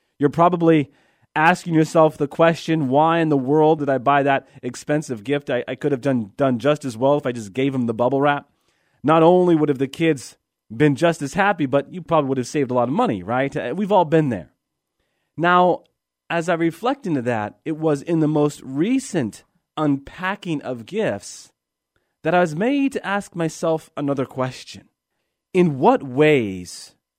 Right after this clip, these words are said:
do I put aside what God has given to me as a gift? And it really was after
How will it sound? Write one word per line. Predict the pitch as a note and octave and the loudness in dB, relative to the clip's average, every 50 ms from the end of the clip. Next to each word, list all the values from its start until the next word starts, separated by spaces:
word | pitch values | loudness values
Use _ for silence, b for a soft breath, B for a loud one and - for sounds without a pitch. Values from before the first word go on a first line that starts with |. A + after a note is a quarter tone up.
| _ _ _ _ - A2 | _ _ _ _ -12 -4
do | A2+ C#3+ D3+ D3+ - | 0 2 2 2 2
I | - D3+ D#3 D3+ D3+ D3+ D#3 | 0 0 2 2 2 0 -2
put | - - - - E3 G3 - - | -4 -8 -12 -6 -4 -4 -2 -4
aside | D3 C#3 - - - - D#3 D3 B2+ G#2 F#2+ F2+ F2+ F#2 F2+ G2 - _ _ _ _ _ _ _ _ _ _ _ _ _ | -6 -10 -12 -10 -4 -2 0 0 0 -2 -4 -8 -10 -12 -14 -18 -20 _ _ _ _ _ _ _ _ _ _ _ _ _
what | - A#2+ C#3 C#3 A#2 G#2+ | -4 0 0 0 0 -2
God | G#2+ C#3 C3+ C3+ C3+ C#3 | 0 2 2 4 2 2
has | C#3 C3+ B2+ B2 G#2+ G2+ | 0 -2 -4 -4 -4 -6
given | G#2 B2 A#2+ A2+ A#2+ A2+ | -6 -6 -4 -4 -6 -8
to | A2 - A#2 G#2 | -8 -8 -6 -6
me | G#2 G#2 G2+ F#2+ F#2 E2+ - _ _ _ _ _ _ _ _ _ _ _ - | -4 -4 -6 -6 -8 -10 -14 _ _ _ _ _ _ _ _ _ _ _ -8
as | A2 A2 F#2+ | -8 -8 -8
a | F#2 F2+ | -8 -12
gift? | D2+ F2 G2+ G2 - - _ _ _ _ _ _ _ _ _ _ _ _ _ _ _ - | -14 -14 -16 -16 -16 -20 _ _ _ _ _ _ _ _ _ _ _ _ _ _ _ -8
And | - F3 | -4 -4
it | F#3 | -2
really | F#3+ A#3+ C4+ C4+ B3 | 0 2 2 2 2
was | F3+ D3+ D#3 E3 F3 F3 E3 D#3 C#3 - - | 0 2 4 6 6 6 6 4 2 0 -4
after | C#3+ C#3+ C#3+ C#3 _ _ - C#3 C3 B2 A#2 G#2 - | -4 -4 -4 -6 _ _ -4 -2 0 0 0 -2 -4